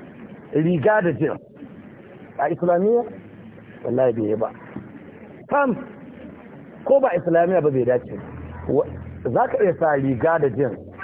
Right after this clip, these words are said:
amma ka zauna gidanka, ko za ka je wurin wani aiki, amma ba ka hito kana yawo ba ko ka zo Islamiyya. Kun sani na akwai malaman ni ta samun matsala da su.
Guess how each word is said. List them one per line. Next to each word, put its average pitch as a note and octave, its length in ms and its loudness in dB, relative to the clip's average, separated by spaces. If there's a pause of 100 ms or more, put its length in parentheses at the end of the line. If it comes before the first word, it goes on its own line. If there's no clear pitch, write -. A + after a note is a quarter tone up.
(240)
amma D#3 260 0
ka D3+ 100 0
zauna D3 300 4
gidanka, E3 460 0 (560)
ko D#3+ 120 2
za F#3 160 4
ka F3 100 2
je C#3 120 2
wurin D#3+ 260 4
wani F3+ 200 2
aiki, - 320 0 (720)
amma E3+ 200 2
ba D#3+ 160 2
ka C#3+ 100 -4
hito F#3+ 220 2
kana G3+ 240 4
yawo E3+ 160 6
ba C3+ 80 0
ko E3 100 0
ka D3+ 100 2
zo D3 140 0
Islamiyya. A#2+ 540 -2 (880)
Kun A3 200 4
sani G3+ 220 6
na A#3+ 180 4
akwai G#3+ 160 4
malaman F3+ 380 4
ni F#3+ 100 2
ta F#3+ 100 -10
samun G3+ 260 4
matsala D#3 240 4
da B2+ 80 0
su. - 140 -10